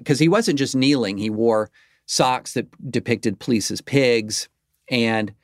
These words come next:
a lot of his rhetoric was, um, I thought, in many ways over the top. And so what was happening in twenty fourteen is you were seeing that more radical side of it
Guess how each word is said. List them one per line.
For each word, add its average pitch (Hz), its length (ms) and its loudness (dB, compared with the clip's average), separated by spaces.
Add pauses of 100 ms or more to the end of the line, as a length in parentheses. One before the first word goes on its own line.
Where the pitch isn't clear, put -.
(400)
a - 80 0
lot 131 240 4
of 127 60 -2
his 113 160 -2
rhetoric 117 560 0
was, 104 520 0 (120)
um, 98 580 -4
I 147 160 2
thought, 135 320 -2
in 113 140 0
many 107 160 0
ways 104 220 0
over 98 180 -2
the 92 80 -14
top. 131 420 -2 (400)
And 135 120 0
so 151 180 4
what 131 160 0
was 117 120 -4
happening 151 420 0
in 107 100 0
twenty 123 260 0
fourteen 196 580 0
is 101 180 -4
you 120 100 0
were 110 80 0
seeing 113 540 -2
that 107 260 0
more 113 300 0
radical 120 460 0
side 98 320 -4
of 92 100 -6
it - 140 -6